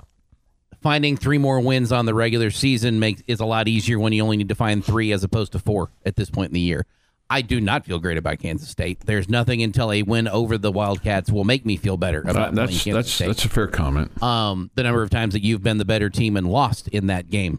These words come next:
Speaker 1: until it happens, and I, I do not feel good about it. Now, T C U, Kansas, U C F would be the three that I think are your best chances. Uh, with, I don't know what T C U is doing.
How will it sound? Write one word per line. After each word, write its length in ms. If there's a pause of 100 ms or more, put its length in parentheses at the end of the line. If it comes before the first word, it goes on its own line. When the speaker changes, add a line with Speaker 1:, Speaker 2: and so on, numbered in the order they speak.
(140)
Speaker 1:
until 320
it 80
happens, 380
and 180
I, 280
I 40
do 160
not 220
feel 100
good 160
about 240
it. 80 (600)
Now, 180
T 260
C 180
U, 280
Kansas, 540
U 100
C 260
F 220
would 160
be 120
the 120
three 800 (220)
that 100
I 80
think 180
are 60
your 220
best 320
chances. 560 (680)
Uh, 460
with, 400 (380)
I 160
don't 340
know 360
what 340
T 180
C 160
U 220
is 140
doing. 440